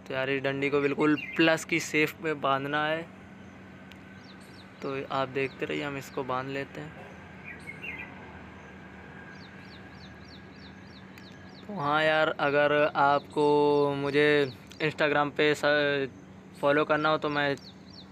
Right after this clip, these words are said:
description पे link छोड़ दूँगा। और भी कुछ videos हैं जो आपको helpful हो सकते हैं कि पतंग कैसे ख़रीदें या कन्ने कैसे बांधें, मैं उनकी भी description में link दे दूँगा। तो एक डंडी देखिए, हमने बांध ली है,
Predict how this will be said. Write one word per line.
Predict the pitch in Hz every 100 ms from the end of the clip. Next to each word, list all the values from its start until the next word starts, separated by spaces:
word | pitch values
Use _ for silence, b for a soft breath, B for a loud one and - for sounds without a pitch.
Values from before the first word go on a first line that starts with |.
| -
description | 143 143 135 147 143 - 151
पे | 139 165
link | 147 143 127
छोड़ | - 143 147
दूँगा। | 160 165 165 B B B -
और | 147 147
भी | 151
कुछ | 151 151
videos | 147 147 147 147 156 151
हैं | 156 143
जो | 143 143 147
आपको | 135 - 139
helpful | 139 135 - 147 147
हो | 135 143
सकते | 147 143 156
हैं | 147
कि | 143 147
पतंग | 143 143 143 139
कैसे | 139 151
ख़रीदें | 143 - 135 139 143
या | 151 147 147
कन्ने | - 139 143
कैसे | 143 139 147
बांधें, | 143 143 147
मैं | 143
उनकी | 139 135 147
भी | 147
description | 139 139 135 131 143
में | 143
link | 143 139 135
दे | 139 143
दूँगा। | 147 151 - B B B B -
तो | 139 135 143 147
एक | 147 139
डंडी | 143 143
देखिए, | 143 139 143
हमने | 139
बांध | 135 139 151
ली | 160 165
है, | 170